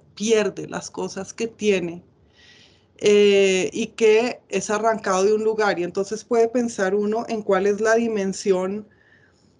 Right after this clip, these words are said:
en cuál es la dimensión vegetal de uno y en cuál es la dimensión animal de uno y cómo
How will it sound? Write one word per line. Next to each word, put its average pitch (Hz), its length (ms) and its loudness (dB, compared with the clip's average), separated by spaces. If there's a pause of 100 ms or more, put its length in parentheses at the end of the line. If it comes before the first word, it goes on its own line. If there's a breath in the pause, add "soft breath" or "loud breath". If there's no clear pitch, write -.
(240)
en 202 140 2
cuál 214 200 6
es 262 100 4
la 294 100 4
dimensión 247 560 2
vegetal 247 800 0
de 214 120 2
uno 185 340 -4
y 262 120 -2
en 226 80 -6
cuál 202 200 0
es 214 140 0
la 233 100 2
dimensión 208 600 -2
animal 226 560 0
de 233 100 2
uno 196 260 -2
y 208 80 -4
cómo 254 720 2